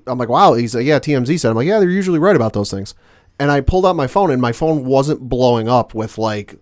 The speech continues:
notifications and all the stuff that he had passed yet. So I'm like, "Oh, okay, yeah, he must be really hurt."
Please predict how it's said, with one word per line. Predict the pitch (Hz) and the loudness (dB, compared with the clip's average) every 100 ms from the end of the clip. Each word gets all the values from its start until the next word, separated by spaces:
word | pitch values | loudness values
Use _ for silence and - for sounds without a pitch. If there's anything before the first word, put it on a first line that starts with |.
| - | -6
notifications | 131 123 120 127 131 127 113 | -2 0 -2 -2 -2 -2 -2
and | 117 | 0
all | |
the | 110 | -2
stuff | - 113 | -4 -6
that | 107 | -6
he | 113 | -6
had | 98 | -8
passed | - 180 226 - | -2 0 0 -4
yet. | 92 - | -12 -14
So | - | -2
I'm | 135 | 0
like, | 135 131 | 0 2
"Oh, | 240 160 | 4 4
okay, | 143 113 | 2 4
yeah, | 202 | 4
he | 127 | 4
must | 135 139 | 0 0
be | 131 | -2
really | 117 95 98 | -4 -6 -6
hurt." | 170 240 - | 0 0 0